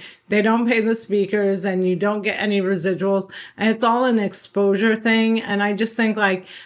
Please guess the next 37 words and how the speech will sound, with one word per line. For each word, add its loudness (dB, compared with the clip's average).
again, 2
like, 0
I'm 2
privileged 0
and 4
lucky, 0
and 0
I 2
was 0
able 4
to -4
go 2
to 4
San -2
Francisco -2
for -2
four -2
days 0
to -6
do -2
a -2
ted 0
Talk. -2
But, 0
like, 2
the -4
majority 4
of 2
disabled 0
people 0
I -4
know -2
can't -6
afford -6
stuff -6
like -6
that. -4